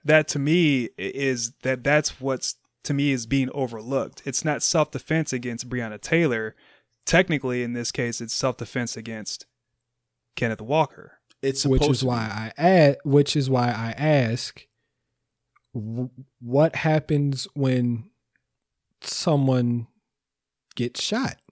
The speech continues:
Speaker 1: Right.
Speaker 3: Like, 'cause I, I feel like, again, no evidence, but like I said, Brian, if you shoot me, I shoot back, and I hit Marcus, I feel like they get me for that, right?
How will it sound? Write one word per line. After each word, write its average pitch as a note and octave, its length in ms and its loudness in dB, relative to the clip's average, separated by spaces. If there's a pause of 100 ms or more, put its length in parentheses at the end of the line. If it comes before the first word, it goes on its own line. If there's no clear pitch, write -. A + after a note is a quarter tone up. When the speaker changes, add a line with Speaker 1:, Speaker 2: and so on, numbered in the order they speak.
(1300)
Speaker 1:
Right. D3+ 300 4 (380)
Speaker 3:
Like, E3 140 4
'cause F#3+ 140 6
I, F#3+ 140 10
I G3 120 10
feel A3 260 6
like, F3+ 440 6 (580)
again, D3+ 600 0
no F#3 200 2
evidence, G#2+ 520 -2
but D3 320 2
like D#3 200 2
I D3+ 60 4
said, A2 380 -4
Brian, E3+ 320 4
if D3 100 0
you G3+ 120 4
shoot G3 280 2
me, D#3+ 260 4
I D#3 160 4
shoot E3 300 0
back, D#3 320 4
and C#3+ 100 0
I C#3+ 100 2
hit D3 180 4
Marcus, C3+ 500 4 (440)
I E3+ 80 0
feel A#3 180 0
like A3 240 4
they G3+ 180 6
get A3+ 240 0
me D3+ 100 4
for - 160 -4
that, - 260 -12
right? F3 240 0